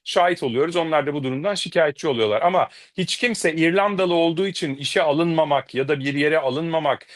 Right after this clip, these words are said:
ya da Meksikalı olduğu için bir göreve kabul edilmemek gibi bir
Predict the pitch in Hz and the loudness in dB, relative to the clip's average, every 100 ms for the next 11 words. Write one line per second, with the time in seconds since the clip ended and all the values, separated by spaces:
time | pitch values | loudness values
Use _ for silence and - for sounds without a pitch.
0 | - 135 156 147 135 - 190 185 170 147 | -4 0 0 -2 -6 -8 -2 2 2 2
1 | 143 160 165 170 139 143 147 147 160 160 | 2 0 0 -6 -2 -2 0 0 0 -2
2 | - 135 170 151 170 196 185 151 - 123 | -4 -2 0 -2 -2 0 0 0 -4 -8
3 | 120 117 120 - | -6 -4 -6 -6